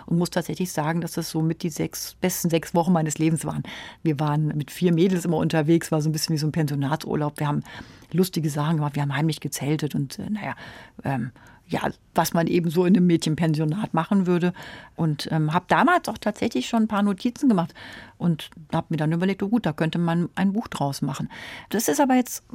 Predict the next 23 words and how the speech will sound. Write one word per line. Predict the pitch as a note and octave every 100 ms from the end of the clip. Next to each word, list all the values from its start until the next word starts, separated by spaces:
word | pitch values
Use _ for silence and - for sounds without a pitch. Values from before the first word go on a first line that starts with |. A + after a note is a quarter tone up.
| -
vielleicht | A3+ A3
klingt | A#3
das | B3+
ein | A#3
bisschen | G#3+ G3+
trivial | F#3+ E3+ F#3+
nach | F#3
dem | F3+
Motto, | F3 F3
"Ach, | -
die | G3+
fragen | G3 - F3+ A3
die | G3 G#3 F3+
nach | F3+
einem | F#3 F3
Buch | G3 B3
und | G3+
dann | F3+ E3+
schreibt | - F3+ F3+
sie | - E3
halt | D#3 -
das." | - - - - - - -
Tatsächlich | A#3 - C#4 - C4+ -